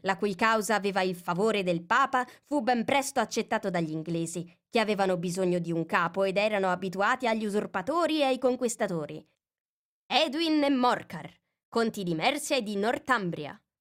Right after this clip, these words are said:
"Più?", fece il pappagallo con un brivido. "Mi scusi", disse il topo, aggrottando la fronte ma con buon garbo. "Ha detto qualcosa?" "Io no", si affrettò a rispondere il pappagallo.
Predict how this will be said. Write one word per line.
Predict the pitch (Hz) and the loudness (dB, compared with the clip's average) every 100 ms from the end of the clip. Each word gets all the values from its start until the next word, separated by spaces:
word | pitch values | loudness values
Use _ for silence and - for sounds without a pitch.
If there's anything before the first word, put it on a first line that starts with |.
| _ _ _ _ _ _ _ | _ _ _ _ _ _ _
"Più?", | 381 679 - _ _ _ _ _ _ _ | 2 2 0 _ _ _ _ _ _ _
fece | 220 190 196 | -4 0 -2
il | 175 | 0
pappagallo | 180 180 180 175 175 175 | -2 -2 0 2 2 0
con | 175 | 0
un | 175 175 | 0 0
brivido. | 175 170 170 170 175 _ _ _ _ _ _ _ _ _ _ 285 | -2 -4 -4 -4 -6 _ _ _ _ _ _ _ _ _ _ 0
"Mi | 403 | 0
scusi", | - 269 175 170 175 170 - _ _ | -2 -2 -2 -2 -6 -6 -14 _ _
disse | - 180 175 180 | -12 -10 -6 -4
il | 160 - | -6 -4
topo, | 156 151 170 170 _ | -6 -4 -6 -8 _
aggrottando | - 214 185 190 180 185 175 | -2 -2 0 -4 0 0 2
la | 165 | 0
fronte | 170 190 175 175 175 | -2 -2 -2 0 -2
ma | 165 | -4
con | 170 170 | -2 -4
buon | 165 170 | 0 -2
garbo. | 170 160 160 165 170 - _ _ _ | -2 -4 -6 -6 -8 -10 _ _ _
"Ha | - 466 | 0 0
detto | 285 294 254 | 0 0 -2
qualcosa?" | 226 214 190 180 120 170 285 - _ _ _ _ _ _ _ _ _ - | 0 -2 -4 -6 -8 -2 -4 -4 _ _ _ _ _ _ _ _ _ -2
"Io | 370 480 | 2 4
no", | 269 180 - _ _ _ _ | 2 -2 -8 _ _ _ _
si | - 196 | -6 -4
affrettò | 175 175 175 | -2 -4 0
a | 175 | 0
rispondere | 170 170 - 180 175 165 | 0 -6 -4 -2 0 -2
il | 160 | -6
pappagallo. | 156 - 165 165 165 170 175 | -10 -10 -6 -6 -6 -6 -8